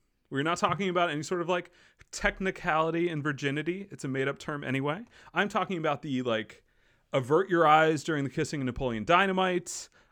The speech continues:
uh, fast-forwarding through that one part of, like, The Princess Bride when they're talking about perfect breasts. Like,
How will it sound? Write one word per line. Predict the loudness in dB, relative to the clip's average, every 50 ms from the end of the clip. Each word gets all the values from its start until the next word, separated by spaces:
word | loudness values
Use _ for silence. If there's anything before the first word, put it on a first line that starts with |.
| _ _
uh, | -2 0 0 2 0 0 -2 -2 -2 -4 -4 -6
fast-forwarding | -8 -2 0 0 0 0 2 4 4 4 4 0
through | -2 0 2
that | 2 2 2 0 -4
one | -12 -8 -4 -2 -2 0
part | 2 2 4 4
of, | 4
like, | 4 4 2 0
The | -4 -4
Princess | -4 -6 -4 -4 -6 -6
Bride | -2 2 2 2 2
when | 2 -2
they're | -4 -4
talking | -2 -4 -4 -4 -4
about | -4 -4 -4 -2
perfect | -4 -4 -4 -4 -10 -8
breasts. | -2 0 2 2 2 0 -4 -10 -10 -12 -8 -4
Like, | -2 0 0 0 -2 -6 -10 _